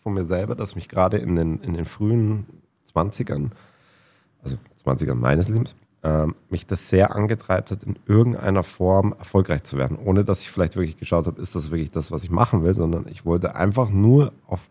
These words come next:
Biegen und Brechen erfolgreich sein. Ich, meine Eltern beide, beide selbstständig gewesen und über, über Jahre hinweg erfolgreiche Unternehmer. Ich habe das ganz, ganz große Glück gehabt, dass ich, äh,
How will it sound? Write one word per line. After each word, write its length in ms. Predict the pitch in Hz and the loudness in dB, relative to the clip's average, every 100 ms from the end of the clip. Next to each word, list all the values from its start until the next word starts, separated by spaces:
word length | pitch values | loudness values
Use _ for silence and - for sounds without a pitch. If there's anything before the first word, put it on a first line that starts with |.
| - | -2
Biegen 240 | 117 123 | 0 0
und 140 | 107 104 | 0 -2
Brechen 380 | 92 95 104 | -4 -2 -4
erfolgreich 460 | - 87 - 78 71 | -4 -2 -2 -2 -6
sein. 200 | - 131 | -6 -10
Ich, 240 | - - _ _ _ _ _ _ - | -12 -20 _ _ _ _ _ _ -2
meine 200 | 82 82 | 0 4
Eltern 380 | 101 104 110 101 | 4 6 6 6
beide, 520 | 90 90 92 90 90 | 6 6 8 6 4
beide 500 | - 110 90 92 90 | 4 2 4 2 2
selbstständig 520 | 95 101 - 101 90 | 0 0 0 0 0
gewesen 480 | 98 90 92 92 92 | -2 2 2 2 -2
und 260 | - 87 - | -2 -4 -2
über, 440 | 90 87 85 - - | -2 2 2 0 -4
über 200 | 82 82 | 0 2
Jahre 680 | 82 80 87 98 95 - - | 4 4 4 4 0 -2 0
hinweg 420 | 90 87 98 - | 0 2 0 -2
erfolgreiche 640 | - - 90 90 90 85 90 | -10 -2 0 2 0 0 0
Unternehmer. 540 | 87 85 85 98 101 - _ _ _ _ _ _ - | 0 0 4 6 6 2 _ _ _ _ _ _ -2
Ich 120 | 90 | 0
habe 100 | 87 - | 2 0
das 200 | 82 - | -2 2
ganz, 220 | 87 95 | 4 6
ganz 200 | 101 80 | 4 2
große 220 | 95 90 | 0 2
Glück 180 | 92 101 | 2 2
gehabt, 360 | 95 90 - - | 4 4 2 -6
dass 240 | 98 - - | -4 -6 -2
ich, 360 | 87 - - _ _ _ _ _ | -2 -4 -16 _ _ _ _ _
äh, 220 | - 80 | 0 0